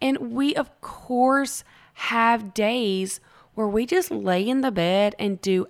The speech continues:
absolutely nothing. No clothes, <laughs> no makeup, like,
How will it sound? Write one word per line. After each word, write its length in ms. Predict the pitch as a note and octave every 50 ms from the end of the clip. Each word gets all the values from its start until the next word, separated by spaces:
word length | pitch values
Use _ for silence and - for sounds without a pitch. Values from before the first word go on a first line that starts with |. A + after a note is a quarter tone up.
| _ _ _
absolutely 1500 | F3+ - F3+ F3+ F#3 F#3+ G3+ - - - - - - G#3+ G3+ F#3+ F#3 E3+ E3+ E3+ E3 - - - F3+ F3+ E3+ E3+ F#3 - - _
nothing. 880 | G3+ G2+ F#2+ - G2 - - - - - _ - - - - - A#3+ - _ _ - - _ _ _ _ _
No 300 | - F3+ F3+ F3+ E3+ E3
clothes, 1080 | F#3 - F3 D3 - A#3+ B3 C4 C4+ C4+ C4+ C4+ C#4 C4+ C#4 C#4+ C#4 - C4 B3+ A#3 A#3
<laughs> 0 |
no 340 | A#3+ G#3+ G3 F3+ E3+ E3 E3
makeup, 920 | E3 E3+ F#3+ A3 A#3 A#3+ B3 - - B3 A#3+ A#3+ B3 A#3+ - A#3+ G#3+ G#3 -
like, 280 | F3 E3 D#3+ D#3 -